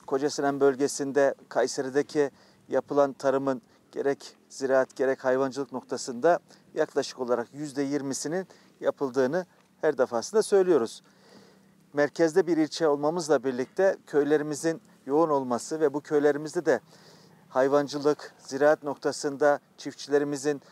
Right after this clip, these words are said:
çalışıyor olması bizim de bu noktada Kayserimiz için, Türkiye'miz için tarımsal üretime önem vermemizi, tarımsal üretimin artırılması için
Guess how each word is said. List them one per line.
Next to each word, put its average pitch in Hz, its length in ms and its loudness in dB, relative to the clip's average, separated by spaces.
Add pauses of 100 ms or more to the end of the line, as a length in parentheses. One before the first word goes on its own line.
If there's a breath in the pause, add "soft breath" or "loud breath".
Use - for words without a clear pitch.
(160 soft breath)
çalışıyor 151 460 0
olması 127 500 -2 (120)
bizim 156 280 -4
de 143 140 0
bu 160 80 -2
noktada 139 480 0 (360 soft breath)
Kayserimiz 139 580 0
için, 147 240 -12
Türkiye'miz 143 560 -4
için 175 300 -8 (260 soft breath)
tarımsal 151 540 2
üretime 143 520 0 (640 soft breath)
önem 170 300 2
vermemizi, 131 680 0
tarımsal 151 440 2
üretimin 170 340 2
artırılması 160 640 0
için 160 260 -6